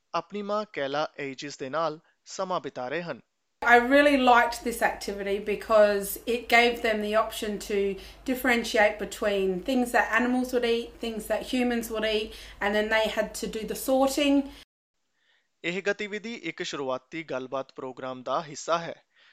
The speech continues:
Speaker 1: ਜੋ ਕਿ ਮਾਪਿਆਂ ਨੂੰ ਆਪਣੇ ਬੱਚੇ ਦੇ ਪਹਿਲੇ ਅਧਿਆਪਕ ਬਣਨ ਲਈ ਕੋਚਿੰਗ ਦਿੰਦਾ ਹੈ।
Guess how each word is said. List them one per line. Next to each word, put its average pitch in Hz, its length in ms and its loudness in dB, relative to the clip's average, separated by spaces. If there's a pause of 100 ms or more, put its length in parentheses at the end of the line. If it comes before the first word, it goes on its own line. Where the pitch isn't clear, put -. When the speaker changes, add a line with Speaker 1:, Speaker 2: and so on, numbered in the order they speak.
(160)
Speaker 1:
ਜੋ 143 200 -8
ਕਿ 156 140 -12
ਮਾਪਿਆਂ 147 420 -4
ਨੂੰ 175 280 -10
ਆਪਣੇ 175 340 -6
ਬੱਚੇ 156 400 -8
ਦੇ 180 200 -6
ਪਹਿਲੇ 185 440 -8
ਅਧਿਆਪਕ 143 440 -6
ਬਣਨ 135 220 -8
ਲਈ 185 200 -6 (280)
ਕੋਚਿੰਗ 175 380 -6
ਦਿੰਦਾ 131 260 -4
ਹੈ। 160 120 -8